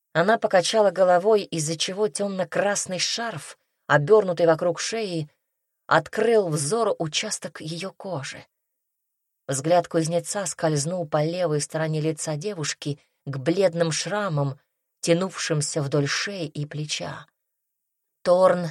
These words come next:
не прилагала никаких усилий, чтобы скрыть их от него. Джонсу несколько раз удавалось увидеть состояние ее кожи. Шрамы были результатом пожара,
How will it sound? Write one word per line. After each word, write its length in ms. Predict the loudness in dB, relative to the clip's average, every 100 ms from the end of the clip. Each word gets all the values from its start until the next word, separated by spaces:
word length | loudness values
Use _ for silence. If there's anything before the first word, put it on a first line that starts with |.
| -8 -4
не 160 | -2
прилагала 480 | 4 6 6 4 4
никаких 560 | 2 2 0 0 -2 -2
усилий, 420 | -4 -2 -2 -2
чтобы 300 | -4 -2 -4
скрыть 460 | -4 -8 -6 -6
их 120 | -6 -8
от 140 | -6
него. 340 | -6 -6 -10 _ _ _ -8
Джонсу 540 | -4 2 4 2 -2 -2
несколько 600 | 0 -2 -2 -4 0 2
раз 280 | 2 2 -2
удавалось 720 | 4 4 4 2 2 -2 -2
увидеть 540 | -2 -2 -2 -4 -6 -8
состояние 920 | -4 -4 0 -2 0 -2 0 -2 -2
ее 260 | -4 -4 -4
кожи. 480 | -6 -10 -10 -12 -18 _ _ _ _ _ _ _ -8
Шрамы 600 | 0 2 4 2 -2 -4 -12 _ _ -4
были 280 | 2 2 4
результатом 800 | 2 0 -6 -10 -2 -2 -2 _
пожара, 600 | -2 0 -4 -8 -10 -16